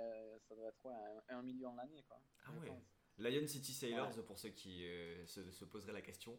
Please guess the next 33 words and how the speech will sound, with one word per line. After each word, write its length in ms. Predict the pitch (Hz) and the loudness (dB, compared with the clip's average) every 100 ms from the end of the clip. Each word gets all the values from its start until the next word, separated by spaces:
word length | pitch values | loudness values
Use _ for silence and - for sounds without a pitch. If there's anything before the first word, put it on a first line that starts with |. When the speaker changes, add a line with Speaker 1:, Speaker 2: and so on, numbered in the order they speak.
| - | -8
Speaker 2:
Euh, 500 | - 98 98 - 123 - - - - - - - - - | -4 -2 -2 -2 -4 -6 -10 -10 -10 -12 -14 -18 -10 2
et, 200 | 113 120 | 8 10
Speaker 1:
Ouais, 0 | |
c'est 0 | |
Speaker 2:
euh, 1120 | 117 120 123 123 120 120 120 120 120 120 120 120 - - - - | 10 8 4 0 0 0 0 0 -2 -2 -4 -6 -12 -18 -4 6
et 80 | 131 | 8
avec, 340 | 131 151 - | 8 6 6
euh, 400 | 131 123 123 120 | 8 10 10 8
du 120 | 113 | 4
coup, 120 | - 151 | 8 8
avec 260 | 117 110 | 8 4
Gelang, 280 | 120 139 165 127 | 6 6 4 6
à 40 | |
l'heure 140 | 110 | 6
actuelle, 500 | 107 104 - 120 139 | 6 4 2 4 6
euh, 640 | 117 104 98 98 98 98 92 | 6 6 6 6 4 4 0
vous 100 | 95 | -4
êtes 100 | 95 | 0
quatrième 400 | - 143 147 143 | 2 4 4 2
du 100 | 131 | 2
championnat, 520 | 120 113 - 113 180 254 101 | -2 -2 0 0 0 -2 -2
euh, 680 | 107 104 101 101 98 98 - | 2 6 6 8 8 6 4
à 80 | 107 | 0
trois 240 | 95 120 | 2 2
points 220 | - 143 | 2 0
justement 340 | 120 - 113 117 | 0 0 0 0
de 60 | |
la 80 | 107 | -2
troisième 320 | - 110 107 | 0 0 0
place 380 | 101 110 110 - | -2 -2 -2 -2
de, 520 | 95 92 92 90 90 | -4 -2 -2 -2 -2
des 140 | 87 95 | -2 -4
Sailors. 500 | 110 104 139 185 | -2 0 0 -2